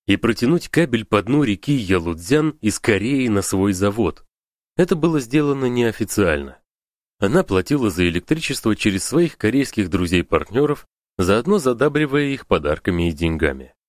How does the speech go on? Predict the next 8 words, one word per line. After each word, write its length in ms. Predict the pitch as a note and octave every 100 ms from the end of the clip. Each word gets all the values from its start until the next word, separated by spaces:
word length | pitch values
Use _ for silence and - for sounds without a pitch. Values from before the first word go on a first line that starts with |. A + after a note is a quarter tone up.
| _ _ _ -
Её 300 | E2+ F2+ F2
расходы 440 | D#2+ - A#2 G2 F2
на 120 | E2
поддержание 720 | F2 D2 F#2 E2+ E2 D#2 D2
дружбы, 400 | E2 D#3 A2+ D#2
естественно, 640 | D2 E2+ - C3+ A2+ G#2+
были 240 | F2+ G2+ F#2
ниже, 460 | G2+ D#3 E2 D2